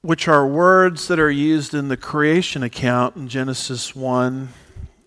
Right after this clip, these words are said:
Genesis two, et cetera. Just as creation itself came into existence through the special care of God,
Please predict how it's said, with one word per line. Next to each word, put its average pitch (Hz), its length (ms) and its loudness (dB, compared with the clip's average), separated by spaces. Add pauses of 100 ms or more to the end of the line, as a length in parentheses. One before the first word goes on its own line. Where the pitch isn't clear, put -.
(540)
Genesis 131 480 -4
two, 139 280 -2
et 120 80 -6
cetera. - 580 -2 (1200)
Just - 180 -6
as 175 140 2
creation 156 920 2
itself 143 960 4
came 165 300 -2
into 139 240 -4
existence 127 880 -4
through 131 300 -2
the 127 380 -4
special 139 500 0
care 131 300 0
of 120 100 -6
God, 120 500 0